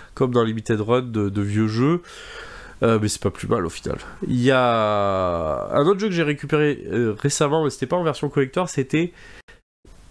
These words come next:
Dimension Drive, où en gros, c'est un shoot 'em up avec deux, deux écrans. Enfin, l'écran scindé en deux, avec deux univers parallèles et des choses qui changent dans chaque. Et puis, avec un, un,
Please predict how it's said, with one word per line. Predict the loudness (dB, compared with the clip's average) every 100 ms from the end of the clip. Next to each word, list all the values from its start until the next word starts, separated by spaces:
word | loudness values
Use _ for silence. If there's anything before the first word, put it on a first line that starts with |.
| -6
Dimension | 0 2 0 0 -4
Drive, | 0 2 2 2 -2 -6
où | -2 -2
en |
gros, | 0 -2
c'est | 0 0
un | -2
shoot | -4 0
'em | 2 2
up | 0
avec | 0 -2
deux, | 0 0 2 0
deux | 0 -2
écrans. | -2 -2
Enfin, | 0 0
l'écran | 0 -2 0
scindé | 0 0 0
en | 0
deux, | -2 -2 -2 -6 -10 0
avec | 2 2 2
deux | 2 2 0
univers | -4 -4 0 2 2 0
parallèles | 0 0 2 2 2 0 -4 -12 -20 -2
et | 2
des | 2
choses | 2 -2 -2
qui | -4 -2
changent | 0 0 0
dans | -2
chaque. | -2 0 0 0 -16 -20 -14 -2
Et | -2
puis, | 2 2
avec | 2 2
un, | 0 2
un, | 0 0